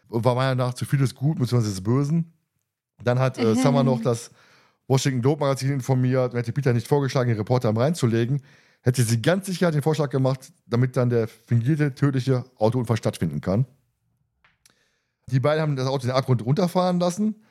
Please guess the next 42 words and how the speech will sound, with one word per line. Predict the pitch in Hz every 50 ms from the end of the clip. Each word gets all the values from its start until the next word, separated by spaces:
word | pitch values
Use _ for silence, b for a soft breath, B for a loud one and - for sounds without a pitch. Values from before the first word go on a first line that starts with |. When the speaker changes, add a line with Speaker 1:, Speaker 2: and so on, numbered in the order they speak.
| b b b b
Speaker 1:
Summer | b - - 165 170 160
hat | 156 165 160
sich | 143 123
dann | - 147 139 143
zum | 131 - 135 123 110 95
Wack | 120 131 127
gelegt, | - 165 165 160 180 208 269 - - - _ _ _ _
bis | - 147 139 -
die | -
ersten | 139 131 131 127 - 120
Zeugen | - - 123 123 131 143 156
da | 160 151 151
waren, | 147 151 151 156 165 185 190 - _ _ _ _ _ _ _ _ _ _ _ _ _ _
damit | - 117 131 135 127
die | - 143
alles | 135 139
bestätigen | 139 127 - 139 123 117 98 92 85
können. | - 98 87 85 - _
So, | - - 117
wenn | 113 135
sich | 131 127
daneben | - 117 117 135 175 190 147 123
legt, | 110 113 131 170 170 - - _ _ -
heißt, | 117 123 120
muss, | 139 131 - 117
müsste | 123 143 139 - 143
ja | 135 123
theoretisch | 135 120 131 131
aus | 139 117
dem | 120 131
Auto | 120 117
rausgeflogen | 110 139 156 - - - 104 92 90 92
sein. | 95 87 85 85 _ _ _ _ _ _ _ -
Speaker 2:
Sag | - - 320 320
ich | 285 240
doch. | - - - 180 180 185 - _ _ _ _ _ _ _ _ _ _ _ _ _ _ _ _ _ _ _ _ _ _ _ _ _ _ _ _ _ _ _ _ _ _ -
Speaker 1:
So, | 90 98 98 92 73 55 62
also | 87 98 98 92 107 110 110 110 92
von | - 113 104
daher, | 104 104 113 120 120 117
diese | 104 101 104 104 101
ganzen | 101 110 120 120 - - 113 110 104 101 b